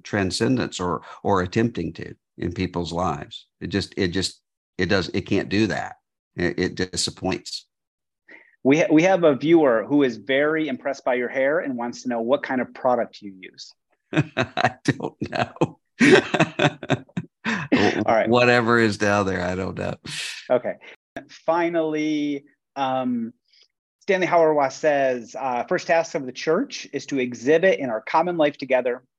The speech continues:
Speaker 2: kind of community that's possible when trust and not fear rules our lives."
Speaker 1: Mm-hmm.
Speaker 2: Um, how is a church to form its members this way? How can it do it even amongst disagreement?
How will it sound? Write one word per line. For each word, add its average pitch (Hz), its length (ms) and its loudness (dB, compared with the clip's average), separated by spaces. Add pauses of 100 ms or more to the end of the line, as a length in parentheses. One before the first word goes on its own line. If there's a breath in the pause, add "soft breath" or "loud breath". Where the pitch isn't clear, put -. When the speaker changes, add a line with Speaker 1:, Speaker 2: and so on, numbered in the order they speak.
(160)
Speaker 2:
kind 135 100 -4
of - 100 -14
community 135 540 0
that's 107 180 -6
possible 147 460 0
when 101 120 -4
trust - 520 -2 (500)
and 107 80 -8
not 131 300 0
fear 131 180 4
rules 123 440 2
our 117 280 -2
lives." - 560 -8
Speaker 1:
Mm-hmm. - 560 -8
Speaker 2:
Um, 123 480 2 (1080 soft breath)
how 160 300 4
is 151 120 0
a 143 60 0
church 131 420 -4
to 123 80 -8
form 123 380 0
its - 160 -10
members 104 600 -4
this 104 300 -6
way? 98 520 -2
How 143 180 2
can 143 160 2
it 117 140 0
do 120 180 2
it - 240 -2
even 127 260 -2
amongst 107 520 -6
disagreement? 92 600 -6